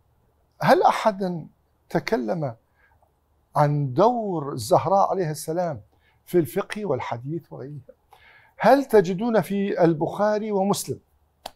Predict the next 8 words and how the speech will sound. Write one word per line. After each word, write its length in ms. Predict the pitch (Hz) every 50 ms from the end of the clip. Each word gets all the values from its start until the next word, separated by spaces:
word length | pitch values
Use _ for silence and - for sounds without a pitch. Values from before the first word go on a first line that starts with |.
| _ _ _ _ _ _ _ _ _ _ _ _ _ _ _ _ _ _ _
حديثًا 800 | - - - 180 175 147 185 233 269 269 226 - - 240 220 196
واحدًا 500 | 175 185 214 208 - - 208 190 214 196
للزهراء 560 | 190 175 160 139 156 160 131 165 196 - - _ _ _ _ _ _ _ _ _
عن، 340 | - - 180 202 214 214 226 - -
عن، 260 | 175 190 196 185 - -
عن، 260 | 165 185 196 196 233 - -
عن 120 | 170 175
الزهراء 680 | 170 156 131 139 165 123 160 170 170 170 151 - - -